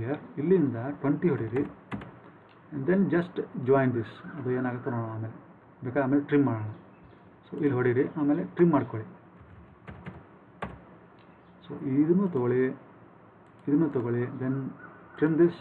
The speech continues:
and then trim this. ಆಯ್ತಲ್ವಾ? ಈಗ ಇಲ್ಲಿ, ಆ, ಎಷ್ಟಿದೆ distance ಅದು? ಮೂವತ್ತೆರಡು ಇರ್ತದೆ. So ಇದು ಮೂವತ್ತೆರಡು ಇರ್ತದೆ. So ಅಲ್ಲಿಗೆ ಏನಾಯ್ತು? Forty minus thirty-two is eight. So ಇಲ್ಲಿ ಒಳಗಡೆ ಏಟ್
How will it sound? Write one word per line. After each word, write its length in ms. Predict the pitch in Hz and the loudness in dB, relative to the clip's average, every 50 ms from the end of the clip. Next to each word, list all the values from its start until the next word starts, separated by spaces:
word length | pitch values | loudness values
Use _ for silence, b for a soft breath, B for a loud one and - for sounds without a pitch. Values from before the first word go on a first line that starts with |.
| - - | -10 -8
and 80 | 139 127 120 | -6 -4 0
then 120 | 135 143 147 151 - - - - - - - | 0 0 0 0 -4 -12 -18 -20 -20 -10 -2
trim 160 | 151 147 139 120 113 | 2 2 2 2 0
this. 120 | 107 - - - - - - - - - - - - - - - - - - - - - - - - - - - - - 151 120 | -4 -8 -12 -18 -20 -20 -20 -20 -20 -20 -20 -20 -20 -20 -20 -20 -20 -20 -20 -20 -20 -20 -20 -20 -20 -20 -20 -20 -16 -14 -12 -10
ಆಯ್ತಲ್ವಾ? 380 | 117 - - 113 110 139 156 147 - - - - - - - - - - - - - - - 156 | -10 -10 -10 -6 -2 0 0 0 -2 -4 -8 -16 -20 -20 -20 -20 -20 -20 -20 -20 -10 -2 0 2
ಈಗ 100 | 151 156 156 156 185 | 2 4 6 6 6
ಇಲ್ಲಿ, 220 | 208 196 147 127 135 139 139 - - - - - - - - - - - - | 8 8 6 6 6 4 2 -2 -10 -16 -20 -20 -20 -20 -20 -20 -18 -6 -2
ಆ, 20 | 143 143 139 139 143 143 | 0 2 4 6 6 4
ಎಷ್ಟಿದೆ 300 | 143 - 147 139 139 131 120 123 | 4 4 2 4 4 4 2 0
distance 280 | 120 - 139 139 - 139 | -2 -2 -4 -4 -2 0
ಅದು? 120 | 123 131 135 139 139 139 139 139 - - - - - - 135 135 | 2 4 4 4 4 2 0 -2 -6 -14 -20 -20 -16 -8 0 4
ಮೂವತ್ತೆರಡು 460 | 139 147 151 147 - 143 143 127 117 | 6 6 6 6 6 6 6 6 4
ಇರ್ತದೆ. 240 | 117 120 123 113 117 - - - - - - - - - - - - - - - - | 0 -4 -6 -8 -8 -10 -16 -20 -20 -20 -20 -20 -20 -20 -20 -20 -20 -20 -20 -16 -6
So 40 | - 135 | -4 0
ಇದು 100 | 131 165 151 135 | 0 2 2 4
ಮೂವತ್ತೆರಡು 420 | 135 139 143 143 - 143 143 139 120 | 6 6 4 6 8 8 6 6 6
ಇರ್ತದೆ. 240 | 117 120 117 110 113 - - - - - - - - - - - - - - | 2 -2 -6 -8 -8 -12 -16 -20 -20 -20 -20 -20 -20 -20 -20 -20 -20 -20 -20
So 80 | - - - 139 | -18 -14 -4 2
ಅಲ್ಲಿಗೆ 240 | 139 143 143 143 147 147 | 4 6 6 8 8 8
ಏನಾಯ್ತು? 340 | 143 143 143 143 143 - 151 151 151 151 143 - | 8 8 8 6 6 4 4 4 4 2 2 0
Forty 280 | 139 131 - - 165 170 165 151 | -2 -2 2 4 6 6 8 8
minus 220 | 147 143 143 143 - | 8 8 8 6 4
thirty-two 280 | 143 143 139 139 147 147 147 143 | 2 2 2 2 4 6 6 6
is 100 | 139 143 147 143 - 147 139 | 6 4 2 4 6 6 6
eight. 200 | 123 117 120 147 - - - - | 6 4 0 -6 -10 -10 -12 -6
So 140 | - 135 135 135 | -2 2 4 4
ಇಲ್ಲಿ 120 | 139 139 131 | 6 4 4
ಒಳಗಡೆ 220 | 131 131 143 147 143 151 143 | 4 2 0 0 6 8 8
ಏಟ್ 160 | 147 147 - | 8 8 4